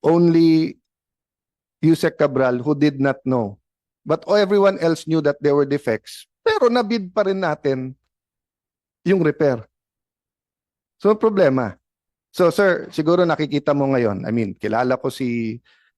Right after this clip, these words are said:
Yusek, uh, Cabral, kilala ko si Yusek. Uh, I know you more because nga nag-, nag-Metro Manila R D ka. But that's what my point. Kung pumutok to at involved sila, kahit dumaan lang sa desk nila, kung pre-preventive suspension natin ng one week,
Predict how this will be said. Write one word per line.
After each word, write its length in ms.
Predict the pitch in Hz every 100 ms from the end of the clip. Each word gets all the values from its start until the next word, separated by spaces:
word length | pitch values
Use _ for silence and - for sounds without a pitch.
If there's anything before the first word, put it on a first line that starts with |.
| -
Yusek, 400 | 117 - 123 - -
uh, 320 | 143 117 113 127
Cabral, 400 | 120 117 131 123
kilala 400 | 107 107 110 110
ko 80 |
si 180 | 110 113
Yusek. 380 | 113 110 117 107 -
Uh, 140 | - -
I 140 | 123
know 140 | 143 143
you 160 | 139
more 260 | 131 123 110
because 320 | 110 - 107 120
nga 260 | 117 117 -
nag-, 320 | 117 113 117 _
nag-Metro 480 | 110 110 113 113 120
Manila 480 | 117 113 110 110 110 - _ -
R 140 | 117
D 100 | 113
ka. 300 | 117 104 - _ _ -
But 140 | 196
that's 160 | 226 220
what 160 | 208
my 160 | 185 147
point. 400 | - 117 117 113 _ _ _ _ -
Kung 140 | 175
pumutok 420 | 170 214 214 220 -
to 380 | - 139 139 156
at 160 | - 131 _ 156
involved 460 | 151 143 156 151
sila, 420 | - 170 113 104 - _ _ _
kahit 240 | 120 117 135
dumaan 400 | 135 135 139 139
lang 160 | 139
sa 80 | 131
desk 320 | 135 139 -
nila, 320 | 160 113 107 - _ _
kung 240 | - 151
pre-preventive 720 | 165 165 175 165 160 160 160 151
suspension 560 | 160 - 143 143 156
natin 400 | 143 139 - 147
ng 320 | 143 139 139
one 320 | 131 147 151 143
week, 240 | 139 -